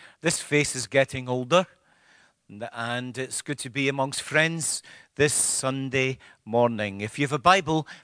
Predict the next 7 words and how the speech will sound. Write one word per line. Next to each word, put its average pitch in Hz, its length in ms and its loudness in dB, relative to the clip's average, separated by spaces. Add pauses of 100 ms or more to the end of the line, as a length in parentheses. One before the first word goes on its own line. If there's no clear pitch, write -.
please 185 260 0
turn 170 440 0
to 160 420 -2
the 143 140 -4
book 143 520 -2 (320)
of 147 160 4
Philippians. 147 1600 -4